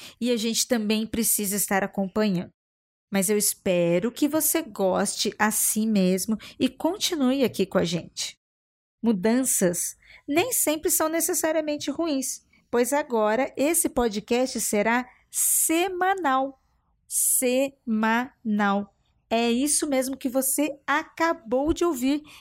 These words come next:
e tanto pediu. Não é de hoje que você, ouvinte, você que está ouvindo agora esse programa, você que já deixou de ouvir e hoje veio ouvir de novo, você que veio aqui matar saudade, você que tá começando agora também já estava querendo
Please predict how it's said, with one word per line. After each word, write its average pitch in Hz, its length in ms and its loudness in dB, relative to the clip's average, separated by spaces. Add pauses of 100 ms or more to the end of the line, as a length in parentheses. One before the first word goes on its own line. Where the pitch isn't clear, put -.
(100)
e 311 100 0
tanto 311 640 -2
pediu. 180 480 0 (520)
Não 254 100 2
é 320 80 4
de 262 180 0
hoje 269 420 2
que 247 160 -2
você, 226 540 2
ouvinte, 185 640 0 (260)
você 190 360 2
que 190 100 -10
está - 160 0
ouvindo 185 260 0
agora 185 240 0
esse - 140 0
programa, 185 480 0
você 185 300 0
que 196 120 -2
já 190 120 2
deixou 190 380 0
de 190 100 0
ouvir 185 280 0
e 190 80 2
hoje 196 200 0
veio 190 220 2
ouvir 185 180 0
de 185 140 0
novo, 190 480 0
você 196 320 0
que 208 120 -2
veio 190 180 0
aqui 190 160 -4
matar 190 320 0
saudade, 190 640 0
você 196 240 0
que 208 80 -20
tá 208 120 -2
começando 202 500 0
agora 220 420 0
também 285 680 -2 (340)
já 311 240 2
estava 311 400 0
querendo 254 540 2